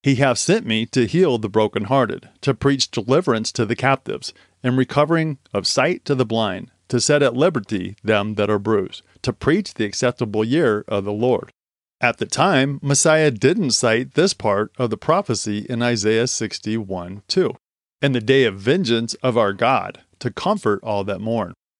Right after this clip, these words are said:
Messiah finished the declaration three years later, as he cast judgment on the wicked Jewish leaders. In his Olivet Discourse, he proclaimed that judgment is coming upon them in that generation. Luke twenty-one twenty-two says, "For these be the days of vengeance."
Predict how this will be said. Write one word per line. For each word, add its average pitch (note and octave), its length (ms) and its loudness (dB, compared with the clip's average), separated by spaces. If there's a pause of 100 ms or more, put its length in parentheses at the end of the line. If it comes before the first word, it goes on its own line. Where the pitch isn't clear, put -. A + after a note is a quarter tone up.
(340)
Messiah C#3+ 400 2
finished G3 420 0
the A#2 60 -2
declaration G#2 800 -2 (180)
three D#3 200 0
years D3 240 0
later, A3 360 -2 (280)
as B2+ 160 2
he C3+ 100 2
cast B2+ 380 0
judgment B2+ 460 2
on A#2+ 180 -2
the B2+ 80 0
wicked A2 420 -2
Jewish F#2 340 -4
leaders. C#3+ 460 -4 (240)
In D3 100 0
his C#3+ 140 0
Olivet C#3 460 2
Discourse, A2 480 -2
he C3+ 100 4
proclaimed C#3+ 440 0
that C#3 80 2
judgment C3 480 0
is B2 160 0
coming F3 340 -2
upon G2+ 340 -2
them B2+ 380 -2
in A#2+ 260 0
that D3 220 2
generation. G2+ 760 -2 (540)
Luke D3 200 -2
twenty-one D#3 480 0
twenty-two D#3 480 0
says, F3+ 380 0
"For B2 240 0
these A#2+ 320 2 (160)
be C3+ 160 2
the C3+ 140 0
days A2 400 0
of B2+ 160 2
vengeance." D3+ 760 -2